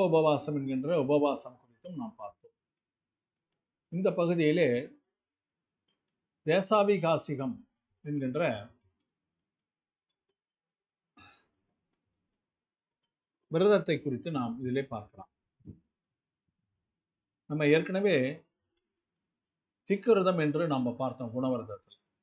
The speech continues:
அந்த திக் விரதம் போன்றது ஒரு விரதம் தான் இந்த தேசாவிகாசிகமும். ஆனா இதை ஏன் ஒரு தனி விரதமாக இங்கே காட்டுகிறார்கள்? அதுவும் சிக்ஷா விரதத்திலே காட்டுகிறார்கள்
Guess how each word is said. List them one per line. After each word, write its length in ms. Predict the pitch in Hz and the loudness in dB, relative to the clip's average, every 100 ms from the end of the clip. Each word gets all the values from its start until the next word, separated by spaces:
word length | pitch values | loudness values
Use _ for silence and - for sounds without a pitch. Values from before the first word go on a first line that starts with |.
| _ _ _ _ _ _ _ _ _ _ _ _ _ _ _ | _ _ _ _ _ _ _ _ _ _ _ _ _ _ _
அந்த 240 | 147 160 135 | -2 0 2
திக் 300 | 180 190 226 | 2 2 4
விரதம் 420 | 185 180 190 214 - - _ _ 165 | 6 6 4 2 -6 -18 _ _ 0
போன்றது 420 | 180 180 180 156 | 2 4 2 4
ஒரு 120 | 147 | 4
விரதம் 360 | 143 143 143 131 | 4 2 0 -2
தான் 200 | 143 170 | -2 -2
இந்த 140 | 147 131 | -2 -2
தேசாவிகாசிகமும். 1200 | 131 135 - 143 131 120 120 - _ _ - 190 _ _ _ _ _ _ _ _ _ _ | -2 -2 -2 -6 -6 -12 -20 -20 _ _ -18 -18 _ _ _ _ _ _ _ _ _ _
ஆனா 160 | 170 226 | -2 0
இதை 280 | 208 165 170 151 | 2 4 4 4
ஏன் 260 | 170 208 208 - _ _ _ _ _ _ _ _ _ _ _ 165 | 4 2 -2 -16 _ _ _ _ _ _ _ _ _ _ _ -4
ஒரு 160 | 160 151 | -4 0
தனி 240 | 147 170 | 0 4
விரதமாக 480 | 160 139 131 127 123 175 | 4 4 2 0 -2 -2
இங்கே 180 | 135 127 | -2 -2
காட்டுகிறார்கள்? 760 | 123 113 107 104 104 - _ _ _ _ _ - | -4 -6 -10 -10 -12 -14 _ _ _ _ _ -8
அதுவும் 320 | 143 156 151 - | -6 -4 -6 -8
சிக்ஷா 260 | 131 156 | -4 -2
விரதத்திலே 540 | 135 120 110 - 113 143 | -2 -2 -8 -10 -8 -8
காட்டுகிறார்கள் 720 | 120 107 107 104 101 101 _ | -8 -12 -14 -12 -12 -14 _